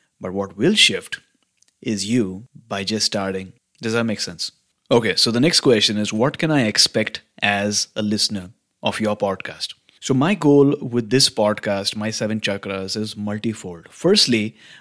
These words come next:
I want to introduce you to a variety of modalities that you can use to optimize your health, heal your life, and realize your true self. Plus, I also want to connect you with people from the fields of breathwork, Ayurveda, nutrition, yoga, and Qigong.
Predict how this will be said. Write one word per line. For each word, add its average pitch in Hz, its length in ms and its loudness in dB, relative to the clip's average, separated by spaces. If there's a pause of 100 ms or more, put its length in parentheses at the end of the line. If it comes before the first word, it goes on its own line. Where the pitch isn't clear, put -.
I 110 100 0
want 190 220 2
to 170 60 2
introduce 127 520 2
you 135 80 0
to 123 200 2
a 101 100 0
variety 98 380 -2
of 107 100 -2
modalities 98 800 -6 (220)
that - 100 -4
you 143 140 6
can 180 140 0
use 127 280 2
to - 180 -4
optimize 107 540 -2
your 98 140 -2
health, - 340 -12 (340)
heal 180 280 -2
your 131 140 6
life, 90 360 -4 (180)
and 101 140 -6
realize 113 560 -2
your 101 100 -2
true 107 240 -6
self. - 480 -6
Plus, 160 280 4
I 113 80 4
also 127 260 2
want 117 200 2
to 123 60 -2
connect 110 380 -2
you 123 80 0
with 110 180 -4
people 110 340 -2
from 107 180 -6
the 104 80 -4
fields 113 380 -4
of 107 340 -6
breathwork, 113 640 -4
Ayurveda, 107 800 -2
nutrition, 110 680 -2
yoga, 107 680 -2 (220)
and 107 100 -8
Qigong. 127 440 0